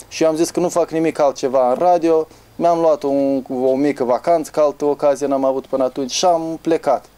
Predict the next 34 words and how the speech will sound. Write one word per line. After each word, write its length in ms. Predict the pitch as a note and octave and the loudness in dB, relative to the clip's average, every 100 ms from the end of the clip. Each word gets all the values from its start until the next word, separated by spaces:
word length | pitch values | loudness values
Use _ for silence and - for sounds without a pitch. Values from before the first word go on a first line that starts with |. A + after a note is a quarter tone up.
| _ - - - - - - - - _ - _ - | _ -20 -20 -20 -20 -20 -20 -20 -20 _ -20 _ -2
Pentru 240 | E3+ D#3+ | -2 -2
că 100 | - | 0
ei 280 | E3 E3+ F3 | 2 4 2
primis, 420 | - E3 E3 - D3 C#3+ | 2 0 0 0 2 2
nu 100 | C3+ C#3+ | 2 0
știu 160 | - | -4
ce, 380 | - C#3+ C3 B2 - - - - | -4 0 2 0 -4 -20 -20 -4
plângeri 540 | E3 G#3 E3+ C3 C3+ | 2 2 2 0 0
de 60 | C3 | 2
la 120 | C3+ | 0
cetățeni 540 | - C3+ C3+ F#3 F3+ | -2 -2 -2 0 0
care 140 | C#3+ C#3 | 0 -2
s-au 160 | D3+ | 0
adresat 380 | D3+ D3+ F3+ E3 | 0 0 -2 -2
unui 480 | D3+ D3 C#3+ C3 C3 | 0 0 2 2 0
deputat 680 | B2 D3+ - - E3 - - | 0 -2 -2 0 0 0 -8
comunist 520 | - C3+ C#3 G3 F#3+ | -4 0 0 0 0
și 100 | - | 0
acela 300 | D3+ - E3 | -4 0 -2
s-a 120 | C#3 D3+ | 0 0
adresat 420 | C#3 D3 D#3+ C#3 | 0 0 0 0
administrației: 680 | C3 C3+ B2 E3 D3+ C3 B2+ | 0 -2 -2 0 0 0 0
„Aveți 280 | D3+ F3+ | 2 0
grijă 300 | E3 G#3+ F3 | 0 2 2
că 100 | C3+ | 2
la 80 | D#3 | 0
voi 180 | D3+ F#3 | 2 0
după 240 | D#3 E3 | 0 -2
miezul 300 | E3+ F#3+ D#3 | 0 0 0
nopții 260 | F3 F3+ E3 | 0 -2 -4
se 80 | D#3 | -6
întâmplă 320 | E3+ F#3 C#3+ | 0 0 -2
chestii 420 | - F#3+ - E3 E3 | -2 0 0 0 0
ile-, 180 | D#3+ | 0